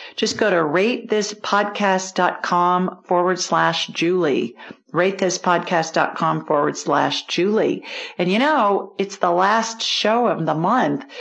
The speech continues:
which means next week I'm gonna give away a free session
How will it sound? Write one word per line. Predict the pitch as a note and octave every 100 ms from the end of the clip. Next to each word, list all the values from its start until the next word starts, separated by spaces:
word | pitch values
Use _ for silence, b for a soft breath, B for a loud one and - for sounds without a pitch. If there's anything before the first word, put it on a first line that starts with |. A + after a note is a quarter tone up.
| B -
which | F3+ -
means | G3 F#3 F3+
next | G3+ A#3 -
week | G#3 F3+ F#3
I'm | F3
gonna | E3+
give | E3 F#3
away | F3 E3 D#3+ D#3+
a | D3+ D3 -
free | F#3+ F#3+
session | E3 - F#3+ F#3+ - D#3+ D#3